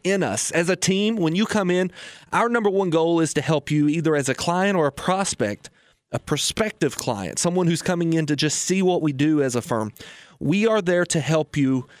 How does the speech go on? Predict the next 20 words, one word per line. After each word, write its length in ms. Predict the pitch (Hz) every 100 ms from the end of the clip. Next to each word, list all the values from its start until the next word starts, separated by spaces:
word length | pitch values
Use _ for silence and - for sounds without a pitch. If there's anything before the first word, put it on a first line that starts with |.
| _ _ -
understand 760 | 165 175 185 - - 160 160 135
better 380 | 160 170 113 143 - _
how 220 | - 156
you 240 | 151 135 151
can 220 | 170 160
retire 600 | 147 - 135 127 123 117
happier. 540 | - 139 123 120 98 - - _ _ _ _ _
When 140 | - 196
a 80 | 185
prospective 720 | 190 185 - 262 247 240 220
client 440 | - 208 202 202
comes 280 | - 190 180
in 320 | 185 180 175
and 120 | 160 143
they 160 | 156
ask 360 | - 190 202 -
us 180 | 156 -
what 180 | 151 -
we 120 | 120
do, 460 | 127 226 127 117